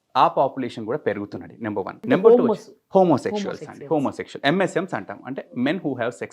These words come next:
Speaker 1: with men, నెంబర్ వన్. నెంబర్ టూ వచ్చేసి ఏంటంటే ఐవి డ్రగ్ అబ్యూస్, అంటే ఇప్పుడు ఈ డ్రగ్స్ ఒక
Speaker 2: ఓకే.
Speaker 1: గ్రూప్‌లో తీసుకునే వాళ్ళు, ఇప్పుడు ఒక గ్రూప్‌లో ఉండి they all take drugs అన్నట్టు, వాళ్ళు ఒకళ్ళు పెట్టుకున్న నీడిల్ ఇంకోటి, ఐవి డ్రగ్ అబ్యూస్ వల్ల. So ఆ పేషెంట్స్ కూడా పెరుగుతున్నారు.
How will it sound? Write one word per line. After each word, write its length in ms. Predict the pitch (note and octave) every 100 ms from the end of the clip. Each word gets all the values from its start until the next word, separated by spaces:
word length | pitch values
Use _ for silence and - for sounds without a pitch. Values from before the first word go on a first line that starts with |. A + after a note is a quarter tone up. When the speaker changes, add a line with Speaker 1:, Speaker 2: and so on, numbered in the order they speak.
| -
Speaker 1:
with 140 | G2+ -
men, 120 | - _ _ _ _ -
నెంబర్ 160 | G#2+ A#2+
వన్. 100 | A#3 _ _
నెంబర్ 280 | C#3 F#3 A#3+
టూ 60 | G#3+
వచ్చేసి 320 | F#3 D3+ C3+
ఏంటంటే 180 | B2 -
ఐవి 260 | D3 G3+ G#3
డ్రగ్ 300 | B2+ A#2+ C3
అబ్యూస్, 360 | A#2+ F#2+ E2 - _ _ -
అంటే 280 | C3+ E3 -
ఇప్పుడు 220 | C#3+ E3+ D#3
ఈ 120 | C3+
డ్రగ్స్ 500 | A#2+ C3 D3 - F#3+ F#3 -
ఒక 160 | B2 B2
Speaker 2:
ఓకే. 140 | A#2+
Speaker 1:
గ్రూప్‌లో 320 | C3 D3 G3+ D#3
తీసుకునే 460 | C3 A#2 - A2
వాళ్ళు, 300 | G2+ F#2+ F#2+
ఇప్పుడు 260 | - - C3
ఒక 140 | B2 A#2+
గ్రూప్‌లో 340 | B2+ C#3+ D3+
ఉండి 340 | C3 A#2+ - - _
they 180 | - C3+
all 140 | C#3 D3+
take 200 | C3+ A#2+
drugs 220 | G#2+ G2+
అన్నట్టు, 220 | G2+ F2+ A2
వాళ్ళు 160 | A#2+
ఒకళ్ళు 240 | A2+ C#3 C3
పెట్టుకున్న 340 | B2 - A2+
నీడిల్ 260 | G#2 G#2+ A#2 A2+
ఇంకోటి, 340 | G2+ G2 - _ _ _ _
ఐవి 300 | - D#3 F#3
డ్రగ్ 280 | D3 A#2+ A#2
అబ్యూస్ 320 | A#2+ A2 F#2+
వల్ల. 220 | F2 F2 - - _ _ _ _ _
So 160 | - A#2+ - B2
ఆ 120 | D3
పేషెంట్స్ 460 | D#3 D3+ D3+ C3+
కూడా 200 | - B2+
పెరుగుతున్నారు. 640 | G3+ G2 F#2+ G2 - -